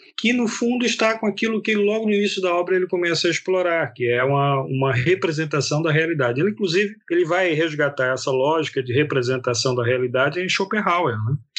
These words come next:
E o mundo como vontade e representação. É, nessa do mundo como vontade e representação, Schopenhauer faz,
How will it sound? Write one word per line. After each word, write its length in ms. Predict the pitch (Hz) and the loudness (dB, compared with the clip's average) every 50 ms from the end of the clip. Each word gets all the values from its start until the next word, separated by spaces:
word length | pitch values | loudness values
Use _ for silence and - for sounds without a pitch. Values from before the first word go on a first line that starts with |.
| - - - - - _ | -2 -2 -2 -4 -6 _
E 380 | 147 147 151 165 165 175 185 202 | -4 -2 0 2 2 0 0 0
o 140 | 196 170 170 | -2 -2 -2
mundo 380 | 175 165 165 180 202 208 208 208 | 0 0 0 0 0 0 -2 -2
como 260 | - 196 190 185 170 | -4 -2 -2 -2 -2
vontade 500 | 165 170 160 147 - 170 180 190 185 190 | -2 -2 -2 -2 -2 -2 0 0 0 -2
e 40 | 180 | 0
representação. 920 | 175 190 190 196 180 175 165 180 170 - 175 160 - - 147 135 135 110 110 - _ - - | 0 0 0 0 -4 -2 -2 -4 -2 -2 -2 -2 0 0 0 0 0 -4 -6 -12 _ -14 -4
É, 380 | 127 127 127 127 127 - - - | 0 0 2 2 2 0 -4 -4
nessa 460 | 156 143 143 165 170 190 190 - - 170 | -2 0 0 2 2 2 0 0 -2 -2
do 140 | 165 175 | -2 -2
mundo 340 | 170 160 156 156 156 151 143 | 0 0 0 0 0 0 -2
como 300 | 143 - 156 151 147 139 | -2 0 0 0 0 0
vontade 600 | 131 143 143 135 117 107 139 131 127 127 120 123 | 0 0 0 0 0 0 0 0 0 -2 -2 -2
e 40 | 123 | -2
representação, 960 | 110 135 151 160 151 151 139 127 120 139 135 123 127 123 117 - - 160 180 | 0 0 0 0 0 0 -2 0 0 -2 -2 -2 -2 -4 -4 -2 -2 -2 -2
Schopenhauer 600 | 180 - 156 151 165 156 139 147 156 165 175 170 | 0 0 -2 0 0 0 0 2 2 0 0 -2
faz, 520 | 160 - 175 165 160 160 151 143 143 143 | -4 -4 -2 0 2 2 0 0 -4 -8